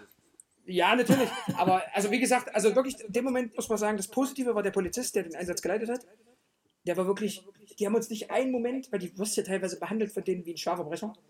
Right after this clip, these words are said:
Gar nicht, null. Der hat gesagt, „Hier,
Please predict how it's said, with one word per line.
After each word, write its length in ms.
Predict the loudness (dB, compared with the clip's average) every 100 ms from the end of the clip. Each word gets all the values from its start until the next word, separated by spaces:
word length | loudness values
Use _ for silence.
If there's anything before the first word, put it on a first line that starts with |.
| _ _ _ _ _ _ _
Gar 160 | 2 4
nicht, 260 | 2 0
null. 260 | 6 6 6 2
Der 100 | -6
hat 60 | -4
gesagt, 220 | -2 0
„Hier, 260 | 4 4